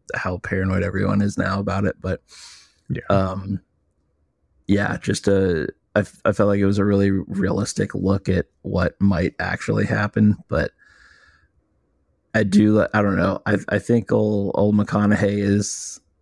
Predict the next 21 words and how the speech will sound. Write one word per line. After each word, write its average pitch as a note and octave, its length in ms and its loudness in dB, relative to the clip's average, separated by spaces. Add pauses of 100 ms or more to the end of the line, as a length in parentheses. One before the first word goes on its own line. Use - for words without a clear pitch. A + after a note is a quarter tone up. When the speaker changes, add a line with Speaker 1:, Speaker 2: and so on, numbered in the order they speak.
Speaker 1:
um, B1+ 640 -8 (880)
he's A#2+ 300 0
interesting G2+ 580 0
'cause G2+ 280 -2
I G#2+ 80 0
don't G#2+ 220 2
know. F#2 320 -2 (1000)
His C#3 160 2
whole C#3 140 2
thing G#2+ 300 2
is, G2 320 0
you G2 100 0
know, F#2 80 -2
technology G2 720 0
should G2 680 0 (960)
honor G2 760 0 (1200)
the G2 120 0
people G2+ 420 0
that - 180 -2
created G2 580 2
it, G#2+ 220 0